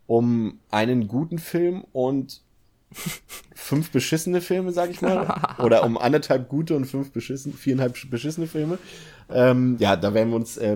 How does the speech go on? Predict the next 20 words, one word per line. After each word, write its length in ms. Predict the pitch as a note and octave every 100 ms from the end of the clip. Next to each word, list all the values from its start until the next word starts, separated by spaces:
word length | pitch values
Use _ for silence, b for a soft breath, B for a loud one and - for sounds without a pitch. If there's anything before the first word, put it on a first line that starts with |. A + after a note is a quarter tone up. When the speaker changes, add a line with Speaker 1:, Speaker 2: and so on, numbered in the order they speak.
| F#2
Speaker 1:
das 160 | G2 A#2
nächste 260 | A#2 -
Mal 120 | B2
drüber 280 | A#2+ A#2+ A2+
auslassen. 540 | G#2 A2+ A2+ A2+ B2 - B B B -
Wird 220 | G2+ -
g-, 100 | G#2 G2 -
garantiert, 640 | G2+ G#2+ - A2+ G#2+ -
ähm, 300 | F2+ F#2 F2+ - F2+
hörenswert. 680 | G2+ G2+ F#2 - E2+ D#2
Ansonsten 600 | - G2 A2+ B2 C3 B2
hinterlasst 440 | A#2+ B2 G#2+ G#2+ -
uns 160 | G2+
Feedback, 560 | - D#3+ E3 D#3+ D#3+ - - - _ - _
wo 240 | B2 A#2 A2+
ihr 120 | G#2+
könnt, 400 | - C#3+ D3 B2+
wie 140 | A#2+
ihr 160 | G#2+ G#2
wollt. 340 | G#2 B2 C3